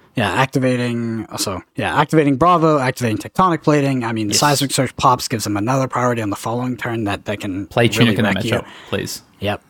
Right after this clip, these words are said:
Speaker 1: Yes, definitely play Tunic. So another way that you can sort of combat Iyslander, and I think this is not the most reliable way, but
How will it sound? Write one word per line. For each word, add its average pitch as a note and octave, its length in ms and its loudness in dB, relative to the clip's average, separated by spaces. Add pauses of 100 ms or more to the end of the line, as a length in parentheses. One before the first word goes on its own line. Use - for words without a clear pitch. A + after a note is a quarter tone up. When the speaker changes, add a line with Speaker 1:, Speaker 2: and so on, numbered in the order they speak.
(240)
Speaker 1:
Yes, - 280 -2
definitely A#2+ 340 0
play A#2 160 -2
Tunic. G#2 280 -4 (220)
So G#3 380 4
another G3 480 4
way C3+ 360 0
that B2 120 -2
you A2+ 160 -4
can G#2+ 400 -6 (160)
sort - 180 -2
of G#2 120 -8
combat G#2 400 -2
Iyslander, G2+ 640 -4 (260)
and A#2 180 -2
I A#2 60 -4
think C#3+ 180 -2
this A2+ 200 -4
is G#2 320 -6 (200)
not D3 280 4
the C#3 80 -2
most B2 160 0
reliable A#2 340 0
way, D#3 160 2
but D3 180 -4